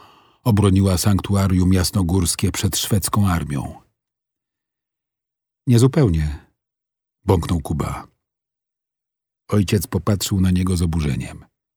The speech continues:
"Co ty pleciesz?" "Nie plotę, tylko staram się trzymać prawdy historycznej.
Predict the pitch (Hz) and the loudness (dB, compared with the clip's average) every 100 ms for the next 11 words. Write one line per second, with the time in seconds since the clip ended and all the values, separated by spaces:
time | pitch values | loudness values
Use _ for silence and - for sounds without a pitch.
0 | _ _ _ _ _ _ _ _ _ 139 | _ _ _ _ _ _ _ _ _ 0
1 | 120 123 120 87 85 67 - _ _ _ | 2 4 2 0 -4 -6 -8 _ _ _
2 | _ _ _ _ _ _ _ - 156 180 | _ _ _ _ _ _ _ 0 2 4
3 | 131 82 80 90 - _ _ _ _ _ | 2 0 -2 -4 -10 _ _ _ _ _
4 | _ _ _ _ - 120 131 143 131 123 | _ _ _ _ 0 2 4 4 4 4
5 | 135 - 131 117 - 135 110 117 - - | 2 2 2 2 2 2 2 2 0 2
6 | 160 113 - 76 71 | 2 2 -2 -6 -6